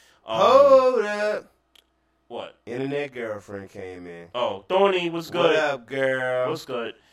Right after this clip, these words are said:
Speaker 1: Um, do, do the Ravens know what their identity is? That, that, that's a question that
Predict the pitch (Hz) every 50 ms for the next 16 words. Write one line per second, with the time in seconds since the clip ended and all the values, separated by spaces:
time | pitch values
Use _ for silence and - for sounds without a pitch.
0 | _ _ _ _ - 127 131 135 127 123 123 120 117 113 113 110 107 101 - _
1 | _ _ _ _ _ _ _ _ - - _ _ _ _ _ _ _ _ _ _
2 | _ _ _ _ _ _ _ _ _ _ _ _ _ _ _ - 170 170 165 -
3 | 170 165 156 151 147 165 196 202 269 262 262 226 202 190 - 147 147 147 151 156
4 | 156 151 156 151 - 143 135 127 117 101 - - 120 113 104 92 - - - 76
5 | 69 65 - - - - - - - _ _ _ _ _ _ _ _ 143 143 143
6 | 147 165 165 165 165 180 185 - 165 139 - - 143 139 139 - - - 127 123
7 | 120 113 107 104 98 95 95 95 95